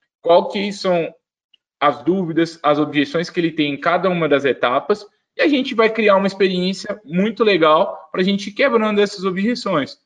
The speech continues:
Se ele, se ele te pergunta assim, "Ah, eu não tenho uma sede", e aí, o que que você vai responder? Se você souber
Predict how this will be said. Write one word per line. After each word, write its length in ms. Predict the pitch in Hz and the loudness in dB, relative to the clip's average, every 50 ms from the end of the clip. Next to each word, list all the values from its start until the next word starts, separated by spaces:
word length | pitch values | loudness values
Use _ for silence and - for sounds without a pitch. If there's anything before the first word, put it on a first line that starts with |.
| _ _ _ _ _ _ _ _ _ | _ _ _ _ _ _ _ _ _
Se 120 | _ - 196 | _ -2 2
ele, 220 | - - 190 185 | 2 2 2 0
se 120 | 185 - 208 | 2 2 2
ele 120 | 202 202 | 2 2
te 80 | - - | -2 -2
pergunta 360 | - 208 202 185 196 190 185 | 0 0 0 2 0 -2 -4
assim, 140 | 180 - 202 | -4 -2 0
"Ah, 240 | 202 208 220 214 214 | 0 2 2 4 2
eu 40 | 208 | 2
não 80 | 202 196 | 0 -2
tenho 200 | - 202 208 208 | -2 -2 -2 -2
uma 160 | 208 214 202 | -2 -2 -4
sede", 520 | - - 180 160 139 131 123 - 117 123 | -2 0 0 2 2 2 0 -2 -4 -6
e 160 | 131 151 185 | -4 0 2
aí, 280 | 208 208 202 175 151 131 | 2 2 2 2 0 -2
o 40 | - | -4
que 120 | - 160 | -8 -16
que 100 | - - | -16 -6
você 100 | - 214 | -4 0
vai 140 | 185 196 190 | 2 2 2
responder? 380 | 185 180 - 180 170 147 127 120 | 2 0 -2 -4 -2 -2 -2 -2
Se 100 | - - | -2 -2
você 220 | 170 180 - 240 | -4 -4 -4 -6
souber 680 | - - 302 247 170 143 156 151 156 156 139 117 - | -4 -2 0 0 2 4 6 6 6 6 4 2 -2